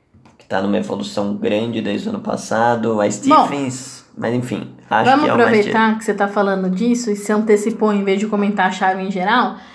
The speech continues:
Speaker 2: que nos
Speaker 1: Ah.
Speaker 2: leva à pergunta do Thiago Magalhães, que quer saber: o quadrante da Serena é o mais fácil até chegar na Osaka?
Speaker 1: Olha, olhando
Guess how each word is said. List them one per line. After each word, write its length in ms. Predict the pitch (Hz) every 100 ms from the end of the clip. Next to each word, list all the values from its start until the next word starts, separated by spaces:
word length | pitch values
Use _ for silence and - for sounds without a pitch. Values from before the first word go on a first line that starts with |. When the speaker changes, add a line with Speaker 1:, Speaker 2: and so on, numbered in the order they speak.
| - -
Speaker 2:
que 100 | 285
nos 140 | 285
Speaker 1:
Ah. 20 |
Speaker 2:
leva 300 | 226 208 233
à 60 | 226
pergunta 360 | 240 226 220
do 100 | 233
Thiago 380 | 226 247 202 202
Magalhães, 640 | 208 208 240 208 160 180 -
que 140 | 226
quer 160 | 214 208
saber: 380 | 247 220 180 - - - -
o 80 | 233
quadrante 500 | 233 226 254 302 294
da 120 | 262
Serena 540 | - 226 190 185 180 -
é 100 | 240
o 40 |
mais 260 | 240 233 226
fácil 380 | 233 214 202 196
até 140 | 202
chegar 340 | 202 208 202 180
na 100 | 180
Osaka? 460 | 208 214 220 - 220 - _ _ _ _ _ _ _ _ _ _ _ _ -
Speaker 1:
Olha, 380 | 98 71 - - _ _ _ _ _ _ -
olhando 580 | 117 107 90 85 85